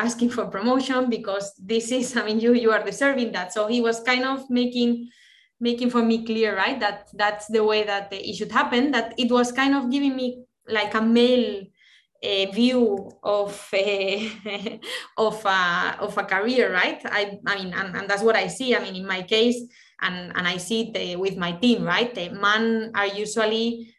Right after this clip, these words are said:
much more ambitious and, and much more intentional on the, um,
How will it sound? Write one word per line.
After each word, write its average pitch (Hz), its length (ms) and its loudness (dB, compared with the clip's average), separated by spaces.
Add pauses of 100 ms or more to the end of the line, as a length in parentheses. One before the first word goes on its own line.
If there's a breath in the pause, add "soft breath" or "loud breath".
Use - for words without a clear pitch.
(120)
much 196 260 0
more 214 160 2
ambitious 220 680 2
and, 185 500 -8
and 185 200 -4
much 196 220 -4
more 220 140 0
intentional 220 880 0 (380 loud breath)
on 208 320 -4
the, 175 480 -4
um, 170 720 -8